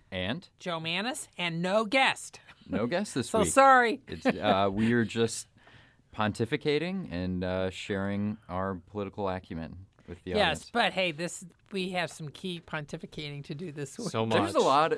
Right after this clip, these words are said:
Speaker 1: there's a lot to pontificate about this
Speaker 2: Okay,
Speaker 1: week.
Speaker 2: first, yeah.
Speaker 1: Uh, you know, we had inspe-, e-, expected to be discussing a big election this week.
Speaker 2: Right. And we'll
Speaker 1: Th-,
Speaker 2: get to
Speaker 1: and
Speaker 2: that.
Speaker 1: we will get to that. But there was some rather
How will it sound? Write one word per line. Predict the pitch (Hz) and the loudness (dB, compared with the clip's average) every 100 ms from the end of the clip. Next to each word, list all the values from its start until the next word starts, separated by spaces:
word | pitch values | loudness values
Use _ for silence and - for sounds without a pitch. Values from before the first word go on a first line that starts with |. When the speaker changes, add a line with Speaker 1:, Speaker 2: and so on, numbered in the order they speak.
| - | -2
Speaker 1:
there's | 160 220 | -2 0
a | 143 | 2
lot | 107 120 131 | 4 4 4
to | 139 | 0
pontificate | 120 98 104 92 101 80 | 0 0 -4 -8 -6 -6
about | 82 82 - | -4 -6 -6
this | 78 | -10
Speaker 2:
Okay, | 143 | -10
Speaker 1:
week. | 107 85 | -8 -6
Speaker 2:
first, | 156 131 - - | -6 -8 -14 -12
yeah. | 160 135 | -6 -2
Speaker 1:
Uh, | 131 - | -4 -4
you | 151 | -2
know, | 147 | 2
we | 131 127 127 | 2 2 0
had | 127 | 0
inspe-, | 110 107 107 - - _ 101 | -2 -4 -6 -6 -6 _ -12
e-, | 104 | -12
expected | - 107 - 214 - 117 | -12 -10 -2 -2 -2 -6
to | |
be | 104 107 95 98 _ _ - | -4 -4 -6 -10 _ _ -18
discussing | 110 120 110 107 | -6 -4 -2 -4
a | 92 | -6
big | 101 92 87 _ _ - | -6 -6 -10 _ _ -8
election | 98 92 - 82 | -6 -6 -8 -12
this | 82 - 85 | -12 -14 -14
week. | 80 - | -14 -12
Speaker 2:
Right. | 147 123 _ _ _ 202 | -14 -14 _ _ _ -6
And | 220 233 | -4 -2
we'll | 240 247 240 | -2 -2 -4
Speaker 1:
Th-, | 202 | -4
Speaker 2:
get | 185 | -6
to | - | -4
Speaker 1:
and | 139 175 127 | -2 -2 -4
Speaker 2:
that. | 147 | -2
Speaker 1:
we | 147 | 2
will | 151 139 | 4 2
get | 110 92 | 0 -6
to | - | -8
that. | 80 69 | -10 -8
But | - 113 | -6 -2
there | 127 | 0
was | 117 117 - - _ _ _ _ | -2 -4 -6 -18 _ _ _ _
some | - 127 | -4 0
rather | 127 127 120 113 | 2 2 0 0